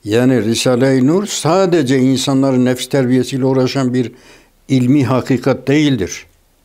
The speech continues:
Bu vazifelerinden bir tanesidir. Diğer vazifesi nedir? Felsefeyi, Avrupa'dan gelen felsefeyi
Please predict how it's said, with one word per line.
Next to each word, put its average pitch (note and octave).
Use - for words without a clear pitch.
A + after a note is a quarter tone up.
Bu G3
vazifelerinden D3+
bir D#3
tanesidir. A2+
Diğer F3+
vazifesi C3+
nedir? C#3+
Felsefeyi, D3
Avrupa'dan C3
gelen B2
felsefeyi C3+